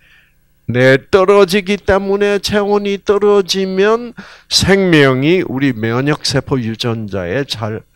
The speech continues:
작용을 못해서 면역력이 떨어지니까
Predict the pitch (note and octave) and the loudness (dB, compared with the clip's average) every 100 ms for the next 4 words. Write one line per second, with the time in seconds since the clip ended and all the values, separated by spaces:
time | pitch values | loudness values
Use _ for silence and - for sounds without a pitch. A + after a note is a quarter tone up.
0 | _ _ _ _ _ - A#2+ A#2 A#2 G2 | _ _ _ _ _ -10 -8 -2 -2 0
1 | B2 G#3+ - _ _ _ D#3+ E3 - F3+ | 0 -2 -4 _ _ _ -2 -2 2 0
2 | E3 A3+ B3 C4 C4+ - E3 E3+ E3 D#3+ | 2 0 2 2 -2 -6 -2 2 4 6
3 | D3+ C#3 C3 A2+ A#2+ A2 - G#2+ G#2+ G2+ | 4 4 2 2 -2 -2 -2 -2 -4 -6
4 | - E3 G#3+ G#3 A3 A3 G#3+ | -6 -4 -4 -4 -4 -2 -4